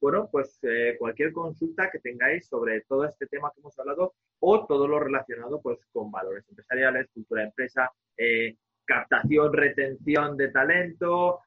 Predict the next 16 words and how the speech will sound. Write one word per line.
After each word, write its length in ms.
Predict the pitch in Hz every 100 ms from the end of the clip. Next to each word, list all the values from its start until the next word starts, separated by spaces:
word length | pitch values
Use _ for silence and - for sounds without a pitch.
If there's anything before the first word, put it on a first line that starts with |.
| _
eh, 320 | 123 131 127 -
planes 340 | 147 139 131
de, 440 | 135 131 123 117
de 360 | 113 120 117 120
cómo 220 | 143 147
crear 220 | 143 139
vuestro 340 | 135 135 127 120
plan 200 | 135 131
de 80 | 120
formación 580 | 120 123 120 135 135 135 _ _ -
interno 720 | 147 139 123 156 170 165 123
para, 280 | 123 120 113
para 240 | - 113
vuestra 440 | 110 120 113 107 110
compañía, 800 | 214 220 107 170 151 339 156
en 140 | 127